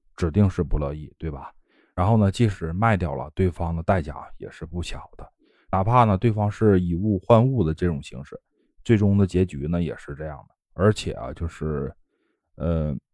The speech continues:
想把它这个物件挖过来啊，你得花各种各样的心思才行。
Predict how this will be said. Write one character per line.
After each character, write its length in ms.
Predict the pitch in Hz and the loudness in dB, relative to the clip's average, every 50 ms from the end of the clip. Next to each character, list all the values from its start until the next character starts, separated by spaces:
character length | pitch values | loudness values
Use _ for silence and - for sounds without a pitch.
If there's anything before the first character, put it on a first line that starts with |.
| _ _ | _ _
想 240 | - - 101 98 107 | -6 -2 0 2 2
把 180 | 104 - - - | 2 -2 -6 -8
它 260 | - - 95 95 95 | -4 -2 -2 -2 -2
这 200 | - - 107 101 | -2 -4 -4 -2
个 160 | 87 85 78 | -2 -2 -4
物 280 | 73 120 135 127 101 90 | -4 -6 -6 -6 -6 -6
件 140 | - 69 64 71 78 | -6 -8 -8 -8 -6
挖 240 | 90 101 92 95 101 | -4 -2 0 0 -2
过 200 | 95 92 92 80 | -2 -2 -4 -4
来 80 | - - | -4 -8
啊， 120 | - - - - _ - - | -14 -20 -20 -20 _ -10 -6
你 100 | 87 90 | -6 -4
得 160 | 85 - 82 73 | -4 -4 -6 -6
花 320 | - - - 82 85 87 - | -6 -6 -6 -6 -6 -6 -2
各 140 | - 123 110 | 0 0 0
种 180 | 87 69 62 64 | 0 -2 -6 -10
各 120 | - 85 | -10 -8
样 120 | 82 78 71 | -8 -8 -8
的 120 | 69 71 | -10 -12
心 240 | - - - 92 90 | -12 -8 -6 -4 -4
思 160 | - - 76 | -4 -6 -10
才 200 | - - - - | -12 -14 -14 -16
行。 160 | - - - | -18 -20 -20